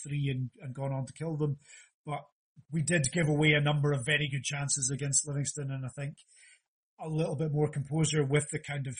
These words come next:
strikers that Hibs have than, than they would punish us at, uh, for those. So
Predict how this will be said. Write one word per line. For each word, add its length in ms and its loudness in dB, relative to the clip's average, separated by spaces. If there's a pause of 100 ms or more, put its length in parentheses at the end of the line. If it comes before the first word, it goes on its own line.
(220)
strikers 500 -4
that 160 -10
Hibs 240 -2
have 240 2 (300)
than, 340 -4
than 160 -4
they 140 2
would 180 2
punish 300 0
us 180 -2
at, 120 -10 (220)
uh, 140 -6
for 200 -2
those. 260 -4 (520)
So 220 4